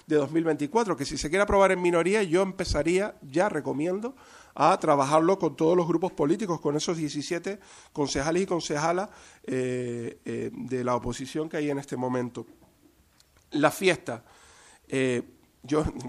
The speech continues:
no quiero convertirme aquí en, en Santiago Pérez, pero es verdad que en, durante muchos años, y quiero recordarlo, y él lo recordaba en, con mucha frecuencia en los plenos,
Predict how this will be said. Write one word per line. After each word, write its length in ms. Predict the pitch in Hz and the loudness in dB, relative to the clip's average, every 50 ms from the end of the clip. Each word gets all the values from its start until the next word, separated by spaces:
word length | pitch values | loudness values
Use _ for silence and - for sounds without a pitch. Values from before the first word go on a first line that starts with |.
| 113 | -6
no 260 | 120 120 127 131 135 135 | -6 -6 -4 -4 -4 -4
quiero 260 | 160 160 165 165 - | -2 -2 -2 -2 -2
convertirme 480 | 175 165 147 156 156 160 170 156 160 | -2 -2 -2 -2 -2 -2 -2 0 0
aquí 280 | 160 151 160 165 165 160 | 0 0 0 -2 -2 0
en, 320 | 160 151 151 147 143 131 - - - - - - - - | 0 0 -2 -2 -4 -6 -10 -16 -20 -20 -18 -18 -10 -4
en 180 | - 143 143 139 | 0 0 0 2
Santiago 540 | - 156 143 139 - 160 165 160 156 151 | 2 0 0 0 2 4 6 6 6 6
Pérez, 260 | 127 170 180 185 165 - | 4 4 4 4 2 0
pero 200 | - 135 131 135 | 0 0 2 2
es 60 | 135 139 | 2 2
verdad 340 | 151 139 131 143 170 196 | 2 4 6 6 4 4
que 120 | - - 127 | 4 0 -2
en, 140 | 120 117 113 | -2 -2 -2
durante 320 | 123 120 120 117 110 127 | -2 -2 -2 -2 -2 -4
muchos 300 | 117 127 127 - 143 127 | -4 -4 -4 -4 -2 2
años, 280 | 156 170 202 208 170 139 | 2 2 2 2 0 -2
y 80 | 127 | -4
quiero 220 | 113 131 143 139 135 | -4 -4 -4 -4 -4
recordarlo, 580 | 139 131 135 135 135 165 196 190 160 139 135 | -4 -2 -2 2 2 4 4 4 4 2 2
y 60 | 127 | 2
él 140 | 127 131 143 | 2 2 2
lo 100 | 147 151 | 2 2
recordaba 560 | 143 151 135 143 135 135 143 147 151 147 139 - - - - - - - | 2 2 0 2 2 4 6 6 6 6 4 2 -4 -14 -20 -20 -12 -4
en, 540 | - 135 131 127 123 120 120 117 117 - - | 0 2 2 2 2 0 0 -2 -4 -4 -4
con 160 | - 135 127 | -2 -2 0
mucha 240 | 131 139 135 156 147 | 0 0 0 -2 -4
frecuencia 420 | - 139 131 139 143 143 - 151 | -4 -4 -2 -2 -2 0 0 -2
en 60 | 139 | -2
los 80 | 135 131 | -2 -4
plenos, 380 | - - 156 160 175 196 208 | -4 -2 -2 0 0 -2 -4